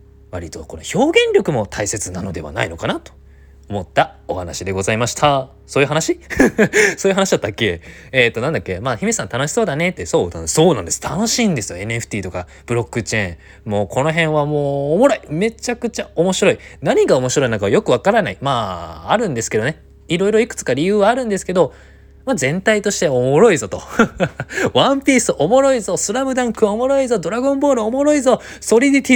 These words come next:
ィ面白いぞ、エヌエフティー面白いぞ、ウェブスリー面白いぞ、みたいな。<laughs> 違うかな？あ、どうかな？まあいいや。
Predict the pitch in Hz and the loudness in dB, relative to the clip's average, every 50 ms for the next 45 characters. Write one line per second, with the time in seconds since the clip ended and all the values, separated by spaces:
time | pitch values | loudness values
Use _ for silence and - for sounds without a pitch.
0 | 233 190 208 240 262 269 - 285 277 269 262 226 202 - - 185 220 240 277 277 | 4 4 4 2 2 2 0 0 0 0 0 -2 -4 -2 0 0 0 2 0 0
1 | - - 285 269 240 247 262 - 269 262 233 240 185 175 214 233 262 - - 294 | 0 2 2 2 2 2 0 0 0 0 0 0 0 0 0 0 0 -2 0 0
2 | 277 277 233 214 247 269 - - 277 277 277 220 262 233 170 120 - 110 113 123 | 0 0 0 0 0 0 0 0 0 0 2 2 2 2 2 0 0 0 0 0
3 | - - - - 349 - - - 240 - - - 220 - - 370 392 415 349 285 | -2 0 0 0 0 0 -4 -10 -10 -6 0 0 0 2 2 2 2 2 2 0
4 | - - 170 180 202 - 135 131 156 214 294 294 - - 147 147 160 214 - 139 | 0 2 2 2 2 2 0 2 2 0 -2 -4 -6 -4 -2 0 0 0 0 0
5 | 135 170 202 151 123 131 123 101 80 | 0 -2 -2 -2 -4 -4 -4 -6 -8